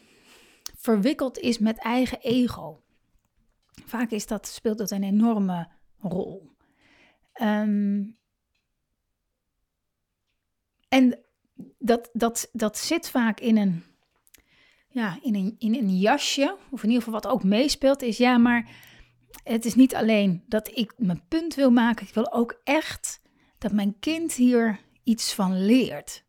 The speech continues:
Dat dit dus niet de manier is." En die, en die wens is ook vanuit liefde, hè? Dat is ook vanuit, ja, omdat je graag je kind toewenst dat het op een andere manier omgaat met, vul maar in. Dus dat is helemaal niet,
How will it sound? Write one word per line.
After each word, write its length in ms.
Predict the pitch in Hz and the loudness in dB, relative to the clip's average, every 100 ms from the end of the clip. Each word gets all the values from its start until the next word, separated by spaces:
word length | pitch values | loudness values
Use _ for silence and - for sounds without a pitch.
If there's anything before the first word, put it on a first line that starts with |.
| - | -10
Dat 240 | - 196 | -10 -2
dit 180 | 220 240 | 0 2
dus 180 | 220 - | 0 2
niet 360 | 208 247 - 233 | 6 6 4 0
de 100 | 202 | 0
manier 500 | 196 190 220 185 - | 2 4 4 2 -6
is." 360 | 151 - - _ - - - | -14 -12 -12 _ -20 -20 -10
En 140 | 233 220 | 2 4
die, 280 | 247 233 - _ - | 4 2 -6 _ -2
en 140 | 220 | 2
die 160 | 226 208 | 4 4
wens 300 | 311 302 226 | 2 2 -2
is 160 | - | 0
ook 180 | 370 381 | -2 -2
vanuit 360 | 254 214 190 190 | -2 0 0 6
liefde, 420 | 226 220 - - | 8 6 2 -12
hè? 260 | 143 - | -10 -12
Dat 160 | 139 254 | -6 -4
is 180 | 233 - | -4 -2
ook 220 | - 359 | -2 -2
vanuit, 520 | - 254 233 226 - - - - | 0 0 2 0 -4 -16 -20 -16
ja, 360 | - 381 - - _ - 247 - | -6 -6 -6 -14 _ -20 -20 -18
omdat 340 | - 277 247 233 | -8 -2 -2 -2
je 60 | |
graag 500 | 208 214 214 - - _ | -6 -4 -6 -8 -12 _
je 280 | - 208 220 | -4 -4 -4
kind 380 | - 240 208 - | 0 2 2 -2
toewenst 540 | 285 320 214 190 247 - | -2 0 0 0 -4 -4
dat 140 | 226 | -6
het 120 | 214 | -6
op 120 | 208 | -4
een 140 | 220 - | -6 -2
andere 360 | 240 254 240 | 2 2 2
manier 340 | 202 196 196 220 | -2 -2 -2 -4
omgaat 640 | 622 202 196 - 180 240 | -2 0 0 -4 -8 -8
met, 440 | 175 170 208 - - | -6 -6 -8 -12 -18
vul 200 | - 180 | -16 -8
maar 260 | 196 262 320 | -2 0 0
in. 220 | 165 - - _ - - _ _ _ _ _ _ _ - | -2 -6 -20 _ -20 -20 _ _ _ _ _ _ _ 0
Dus 140 | 233 | 2
dat 140 | 233 | 2
is 100 | 247 | 2
helemaal 260 | 233 262 254 | 2 4 6
niet, 400 | 254 233 - | 4 2 -6